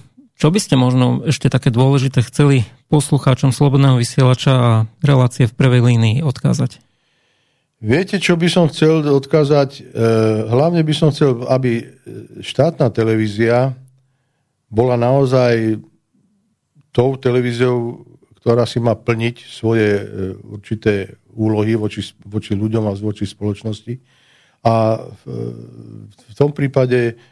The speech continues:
Speaker 2: by bolo dobre, keby z tých alternatívnych médií veľa ľudí prešlo do štátnej televízie, aby... Pri-, lebo, lebo tí-, z týchto alternatívnych médií ľudia sú naučení,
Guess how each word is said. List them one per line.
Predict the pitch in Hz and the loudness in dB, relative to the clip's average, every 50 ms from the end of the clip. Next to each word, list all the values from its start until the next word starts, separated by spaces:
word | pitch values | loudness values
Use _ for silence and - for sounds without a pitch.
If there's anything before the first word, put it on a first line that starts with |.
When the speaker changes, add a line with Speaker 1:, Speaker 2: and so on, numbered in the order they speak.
| _ _ | _ _
Speaker 2:
by | _ 107 101 98 113 113 107 | _ -10 -4 -2 -2 -2 0
bolo | 104 113 127 135 131 117 | 0 0 2 2 2 2
dobre, | 117 123 123 127 127 120 - | 0 0 0 0 0 0 0
keby | 123 123 117 117 | -2 -2 -2 -6
z | 107 - - 113 | -8 -6 -6 -2
tých | 101 | 0
alternatívnych | 113 117 131 131 - 135 127 120 117 123 123 117 110 110 107 95 | 0 0 0 0 0 0 0 0 0 -2 -4 -4 -2 -2 -4 -2
médií | 104 107 110 113 107 113 113 113 110 113 113 | 0 0 0 0 0 0 0 0 0 0 0
veľa | 98 117 135 147 139 | 0 0 0 2 0
ľudí | 113 104 104 107 104 110 113 117 | 0 0 -2 -2 -2 -2 -2 -4
prešlo | 110 - 110 113 - - 120 107 | -2 -2 -4 -4 -2 -4 -4 -2
do | 107 110 104 101 98 95 - | -2 -2 -2 -2 -4 -8 -8
štátnej | - - 113 113 - 113 101 - | -4 -2 -2 0 -2 -4 -4 -2
televízie, | - 101 104 104 104 107 101 98 110 110 120 131 131 - - _ _ _ _ _ _ _ _ _ _ _ _ _ _ _ _ _ _ | -2 -2 -2 -2 -2 -4 -4 -4 -2 -2 -2 -2 -4 -8 -16 _ _ _ _ _ _ _ _ _ _ _ _ _ _ _ _ _ _
aby... | 107 98 120 120 117 123 127 123 123 120 120 120 123 120 - _ _ _ _ _ _ _ _ | -2 -2 -2 0 0 -2 0 0 0 0 0 0 -2 -4 -6 _ _ _ _ _ _ _ _
Pri-, | - 127 151 165 165 165 | -2 -2 0 -2 0 0
lebo, | 151 139 131 131 139 139 135 131 135 131 127 127 131 | 0 0 2 2 0 0 -2 -8 -12 -14 -10 -4 -2
lebo | 139 135 135 135 135 | 0 0 0 0 0
tí-, | - 156 170 170 139 131 127 117 | 0 -2 -2 -2 -4 -6 -8 -8
z | - | -6
týchto | - - 160 160 - 160 139 | -4 -4 -4 -2 0 0 0
alternatívnych | 139 143 139 - 143 143 135 - 147 135 123 113 | 0 0 -2 -2 -2 -2 0 -2 -2 -2 0 0
médií | 110 120 127 123 123 117 110 | 0 0 0 0 0 -2 -2
ľudia | 113 120 120 123 120 117 | -2 -2 0 0 0 -2
sú | 113 - - 113 110 107 110 | -4 -4 -4 -2 -2 0 0
naučení, | 107 110 117 127 123 120 - 127 117 117 110 107 104 - | 0 0 0 0 0 -2 -2 -4 -2 -2 -2 -4 -4 -8